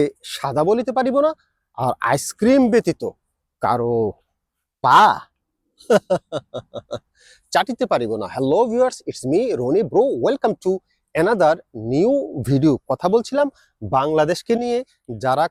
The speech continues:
কটাক্ষ করেছে, যারা কটু কথা বলেছে, তার উপযুক্ত জবাব দেওয়ার সময় কিন্তু আজকে। কারণ এতদিন খেলা হয়েছে এশিয়া কাপের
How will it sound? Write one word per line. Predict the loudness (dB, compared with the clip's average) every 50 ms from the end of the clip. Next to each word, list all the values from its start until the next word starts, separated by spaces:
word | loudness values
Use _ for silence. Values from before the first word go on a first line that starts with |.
| _ _
কটাক্ষ | -10 -8 -6 -6 -6 -6 _ _ -8 -8 -8 -6 _
করেছে, | -2 0 2 2 0 0 -4 -8 -8 -8 -8
যারা | -8 -6 -4 -4 -6
কটু | -6 _ -10 -10 -10 -10 -12 -14 -12
কথা | -12 -14 -8 -8 -6
বলেছে, | -6 -4 -4 -4 -4 -6 -6 -8 -12 -14 -14 _ _ _ _ _ _ _ _ _ -2
তার | 0 2 2 0 0 -4 -10 _ _ _ _ -8
উপযুক্ত | -6 -4 0 0 0 0 0 -2 -4 _ _ -4 -2 -2 -2 -4 -8 -4
জবাব | -2 -2 0 0 0 -2 -2 -4 -8 -10 -6
দেওয়ার | -4 -2 -2 -2 -4 -6
সময় | -10 -14 -12 -8 -6 -4 -4 -4 -4
কিন্তু | -6 _ -8 -10 -8 -10 -12 -14 -14 -16 _ _ _ _ _
আজকে। | -8 -8 -8 -8 -12 -18 _ -18 -20 -20 _ _ _ _ _ -8
কারণ | -6 -4 -4 -4 -6 -8 -12 _ _ -10
এতদিন | -8 -8 -6 -8 -8 -8 -8 -8 -10 -10 -8
খেলা | -6 -4 -2 0 0
হয়েছে | 0 -2 -4 -6 -6 -6 -10 -10 -8
এশিয়া | -10 -10 -8 -6 -6 -6
কাপের | -4 -6 -6 -6 -6 -8